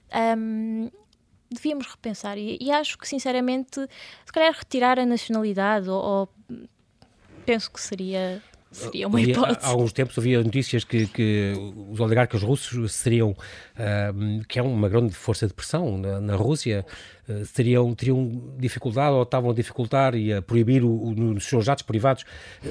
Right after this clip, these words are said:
Speaker 2: estariam se calhar a disfarçar, a fingir que iam para fazer coisas de paz, negociações de paz, e hoje em dia já há notícias de que estão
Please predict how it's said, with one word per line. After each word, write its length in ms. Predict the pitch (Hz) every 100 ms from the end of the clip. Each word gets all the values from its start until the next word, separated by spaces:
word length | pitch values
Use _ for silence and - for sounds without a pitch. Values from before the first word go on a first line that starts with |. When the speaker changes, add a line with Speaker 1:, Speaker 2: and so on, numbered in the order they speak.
| 190
Speaker 2:
estariam 300 | 220 185 170
se 60 | -
calhar 200 | 170 165
a 40 |
disfarçar, 500 | 156 - 135 180 175
a 40 | 156
fingir 260 | 139 139
que 100 | 135
iam 80 | 147
para 320 | 139 139 127 120 120
fazer 220 | - 131 123
coisas 240 | 131 120
de 80 | -
paz, 480 | 143 147 139 - - - - -
negociações 440 | 120 107 - 127
de 40 | -
paz, 280 | 139 151 - - - _
e 120 | 135
hoje 160 | 165 156
em 60 | 151
dia 320 | 160 202 190
já 480 | 160 185 190 185 196
há 60 | 190
notícias 560 | 160 190 175 214 214
de 100 | 202
que 60 | 202
estão 760 | - 196 196 196 185 170 170